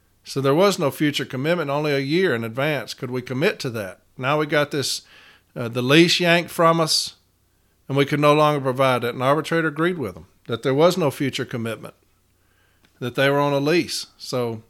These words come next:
that's kinda what that's talking about there, if that makes sense. Functions of a past practice. In the same paper, Arbitrator Menthal notes that there are three distinct functions of a past practice.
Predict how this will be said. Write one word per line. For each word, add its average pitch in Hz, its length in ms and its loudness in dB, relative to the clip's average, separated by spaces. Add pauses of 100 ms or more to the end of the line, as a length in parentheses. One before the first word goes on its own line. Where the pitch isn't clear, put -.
that's 147 220 -2
kinda 180 240 2
what 151 200 2
that's - 200 -4
talking 135 340 -2
about 117 240 -2
there, 123 140 0
if 107 80 -8
that 110 120 -6
makes 107 280 -6
sense. - 460 -10 (380)
Functions 202 600 4
of 135 120 -6
a 131 80 -6
past 151 440 -2
practice. - 640 -4 (720)
In 135 100 -2
the 139 80 0
same 226 380 2
paper, 123 340 0
Arbitrator 180 560 4
Menthal 131 580 0
notes 139 360 4
that 123 180 -6
there 139 260 4
are 113 60 2
three 175 340 2
distinct 180 560 -2
functions 131 560 -2
of 117 140 -8
a 110 60 -14
past 127 400 -4
practice. - 580 -6